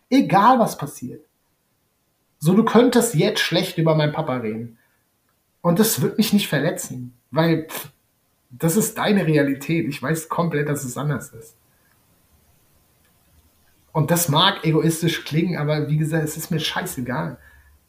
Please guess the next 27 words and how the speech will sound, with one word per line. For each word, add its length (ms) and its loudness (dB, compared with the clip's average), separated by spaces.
So, 160 2
es 140 2
ist 240 0
nicht 160 4
egoistisch. 680 -4
Ich 220 0
bin 120 4
empathisch. 920 0
Ich 180 -4
bin 160 8
liebevoll. 580 0
So, 180 -2
ich 200 2
mach 260 0
die 140 -2
Dinge, 440 -2
die 220 0
ich 180 -4
liebe, 300 2
weil 220 2
ich 160 -6
die 80 -6
liebe. 260 -4
Damit 400 4
gebe 240 2
ich 160 -6
Liebe. 380 -6